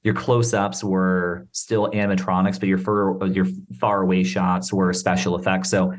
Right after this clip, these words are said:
they had looked at that, but higher production value, because again, the marketability, people, people were making a lot of money on these, you know? So instead of a film like Star Wars, when it came out, it was fifteen million dollars, ton of money. It did very well, but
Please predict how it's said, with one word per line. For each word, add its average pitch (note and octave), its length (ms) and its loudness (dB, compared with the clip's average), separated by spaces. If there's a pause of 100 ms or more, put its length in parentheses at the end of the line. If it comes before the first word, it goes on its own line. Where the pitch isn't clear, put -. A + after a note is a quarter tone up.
(220)
they A2+ 80 2
had A2 160 2
looked A2 160 0
at G#2+ 80 0
that, G2+ 160 0
but G2 80 0
higher G#2+ 260 0
production F#2+ 500 0
value, F#2+ 280 2
because G#2 280 0
again, A2+ 280 0
the F#2 60 4
marketability, F#2+ 800 0
people, G2 520 0 (840)
people C3+ 220 -2
were A#2+ 80 4
making A2+ 300 2
a G2 40 2
lot F#2 320 0
of G#2 80 4
money A#2 320 2
on - 200 -2
these, - 280 -4
you G2 80 0
know? F#2+ 120 4
So F#2 300 0
instead F#2+ 280 2
of F#2+ 220 0 (180)
a - 80 0
film G#2 680 0
like G2+ 100 2
Star A#2 320 0
Wars, G2 200 0
when F#2+ 100 2
it F#2 80 2
came F#2+ 160 2
out, F#2 260 0 (100)
it - 60 -4
was A#2+ 140 4
fifteen B2 420 2
million G2 300 2
dollars, G#2 600 0 (200)
ton F#3+ 180 0
of A2+ 80 2
money. A#2 480 0 (120)
It A2+ 180 2
did C3 240 2
very F#2+ 280 2
well, G2 560 0 (300)
but G#2+ 380 0